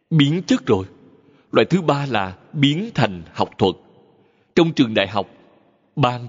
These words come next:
triết học dùng kinh Phật để giảng dạy. Tôi cũng dạy mấy năm, Phật giáo biến thành học thuật, biến chất rồi. Loại thứ tư là du lịch, giảng cảnh trong nước,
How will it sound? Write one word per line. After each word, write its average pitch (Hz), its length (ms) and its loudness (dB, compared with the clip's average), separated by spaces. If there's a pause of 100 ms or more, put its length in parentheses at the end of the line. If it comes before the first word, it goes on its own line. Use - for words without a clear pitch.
triết 226 200 -2
học - 460 -6
dùng 117 320 0 (100)
kinh 151 220 4
Phật 107 220 -2 (140)
để 120 180 -2
giảng 98 260 -2
dạy. 87 300 -2 (560)
Tôi 156 220 6
cũng 135 280 -4
dạy 87 380 -2
mấy 123 280 2
năm, 139 120 -2 (540)
Phật 254 240 2
giáo 190 360 0
biến 185 300 -2
thành 110 260 -2
học 101 280 -4
thuật, 98 160 -4 (440)
biến 120 460 -2
chất - 220 0
rồi. 87 160 -6 (800)
Loại - 160 4
thứ 214 100 0
tư 180 220 4
là 107 320 0 (220)
du 170 200 6
lịch, 123 160 2 (380)
giảng 107 360 -2
cảnh 92 260 -2
trong 131 160 0
nước, 180 140 4